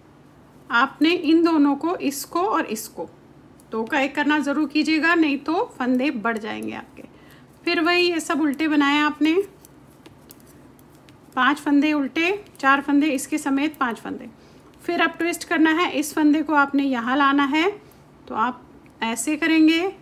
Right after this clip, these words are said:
इसको उतारेंगे, इनको इस पे लेंगे, फिर इसको लिया ऐसे, ऐसे। अब दो सीधे, दो उल्टे, दो सीधे, ऐसे का क्रम होगा। दो सीधे, दो उल्टे,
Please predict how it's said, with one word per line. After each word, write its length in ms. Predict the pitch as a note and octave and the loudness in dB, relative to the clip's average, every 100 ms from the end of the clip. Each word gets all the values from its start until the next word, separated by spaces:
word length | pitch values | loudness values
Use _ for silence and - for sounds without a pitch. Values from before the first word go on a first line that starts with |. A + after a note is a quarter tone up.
| - A#3 | -14 -10
इसको 340 | A#3 - D#4 | -10 -4 -2
उतारेंगे, 720 | D4+ D4 D4 D4+ D4+ D#4+ G4 - - - - - - | 0 2 2 2 2 2 -2 -8 -20 -20 -20 -20 -8
इनको 300 | B3+ C4 D4+ | -4 -2 -2
इस 140 | D4 C#4+ | -6 -4
पे 120 | D#4 | -2
लेंगे, 420 | D4 C#4+ D4 D4+ F4 - - - - - - - - - - - - - - D4+ | 0 2 2 2 -2 -8 -20 -20 -20 -20 -20 -20 -20 -20 -20 -20 -20 -20 -8 -2
फिर 140 | D#4+ | 0
इसको 300 | D#4 - D#4+ | -2 -2 0
लिया 340 | D4+ D#4+ D#4 E4 - | 2 4 2 2 0
ऐसे, 460 | A#3+ B3+ - D#4+ E4+ G4 - - | -2 -2 -2 -2 -2 -6 -14 -14
ऐसे। 300 | G#3+ G3+ A3+ | -10 -10 -12
अब 160 | - G#3+ | -10 -8
दो 260 | G3+ C#4+ | -2 -2
सीधे, 440 | D#4+ E4 D#4+ E4 F4 | 0 -2 0 0 -2
दो 160 | C#4 | 0
उल्टे, 360 | D4+ D4+ D4 E4 | 0 0 -2 -2
दो 180 | C#4 C#4 | -2 -4
सीधे, 280 | C#4 C4+ D4 | -4 -4 -2
ऐसे 320 | C#4 C4 C4 | -2 -4 -6
का 140 | C4 C4 | -6 -6
क्रम 220 | A3+ G#3+ | -4 -6
होगा। 280 | G3+ G3+ G3+ | -8 -8 -6
दो 200 | A3+ D4+ | -4 -4
सीधे, 520 | D#4+ D4+ D#4 E4 G4+ - - - - - - - - - - - - | -2 -2 0 -2 -4 -10 -20 -20 -20 -20 -20 -20 -20 -20 -20 -16 -10
दो 220 | G#3 C4 | -2 0
उल्टे, 680 | D4 D4 - D4 D#4 F#4 | 2 0 -2 -4 -2 -2